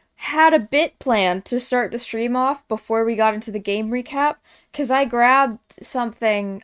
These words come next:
uh, for the bit when we were, it was still tied two two, and I grabbed it just before the Garland three two goal. I was like, "Okay, this is perfect.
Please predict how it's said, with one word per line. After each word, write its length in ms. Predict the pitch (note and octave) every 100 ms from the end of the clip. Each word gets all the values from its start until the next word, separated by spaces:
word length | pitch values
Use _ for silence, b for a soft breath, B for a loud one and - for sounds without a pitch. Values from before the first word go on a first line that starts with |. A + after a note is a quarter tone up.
| -
uh, 200 | G3 G3
for 260 | - D#4+
the 100 | C#4+
bit 380 | G#3+ G3 E3 - b b b b
when 320 | A3 A3 A#3+
we 140 | A#3 B3
were, 420 | A#3 A3+ A3 -
it 80 | -
was 160 | A#3 A#3+
still 160 | D#4
tied 400 | - B3 A#3+ F#3+
two 220 | - G#3+
two, 360 | G#3 A#3 F#3+ F3+ -
and 100 | G3
I 60 |
grabbed 320 | G3 A3 A3
it 140 | B3 F#3
just 460 | - A3 A3+ A3+
before 420 | B3 A#3+ A3 A3 G3+
the 100 | G3+
Garland 680 | F#3 F#3+ G#3+ A#3+ A#3+ A#3
three 260 | - G#3+ G#3+
two 260 | - A#3 B3
goal. 340 | C#4 D#4 D#4+ B B
I 60 | A3+
was 100 | A#3
like, 180 | A#3
"Okay, 400 | C4+ C#4+ C#4+ G#3
this 220 | G3+ A3 A3+
is 80 |
perfect. 640 | - A#3 F#3+ - - -